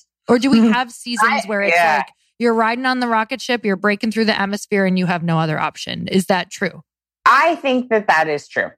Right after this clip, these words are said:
Speaker 2: I think that, uh, that I had many people for many years tell me about the importance of slowing down and
Speaker 1: Mm-hmm.
Speaker 2: having more space in my life. And I just wasn't ready to hear it until my body forced me to.
Speaker 1: Mm.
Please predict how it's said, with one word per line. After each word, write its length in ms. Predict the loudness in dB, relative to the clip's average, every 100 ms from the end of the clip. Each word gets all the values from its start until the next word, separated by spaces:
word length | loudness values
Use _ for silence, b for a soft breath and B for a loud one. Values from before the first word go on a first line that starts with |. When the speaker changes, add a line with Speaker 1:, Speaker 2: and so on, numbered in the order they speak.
| _ _ _ 0
Speaker 2:
I 260 | 2 2
think 320 | 0 -4 -2 0
that, 280 | -2 -2 -4 -4
uh, 60 | -4 -2
that 120 | 0
I 220 | 2 2 2
had 240 | 0 -2
many 440 | -2 -4 -2 -2 -4
people 340 | -4 -2 -2
for 200 | -2 -2
many 500 | 2 2 2 0 0
years 480 | 0 0 0 -4 -14 _ _ _ _ -4
tell 220 | 0 0
me 420 | 0 -2 -2 -4 _ _ _ _
about 280 | 2 2 2
the 80 | -2
importance 440 | -4 -2 -4 -4
of 80 | -8
slowing 340 | -2 0 0 -2
down 380 | 0 -2 -4 -14 _ _
and 100 | -2
Speaker 1:
Mm-hmm. 60 | 0
Speaker 2:
having 240 | -2 -2 -4
more 120 | -6
space 340 | -2 -2 -2
in 80 | -2
my 160 | 0 2
life. 320 | 0 -2 -8 _ _ _ _ _ _
And 140 | 0 2
I 180 | 0
just 400 | 0 0 0 -2
wasn't 420 | 0 0 2 -4 -2
ready 340 | 0 0 -2
to 140 | -6
hear 200 | -2 2
it 220 | 2 0 -4 -8
until 680 | -6 -2 2 2 2 0 -2
my 160 | -2 0
body 300 | 0 -2 -4
forced 340 | -6 -6 -6
me 120 | -10
to. 120 | -8 -6
Speaker 1:
Mm. 520 | -4 -4 -2 -4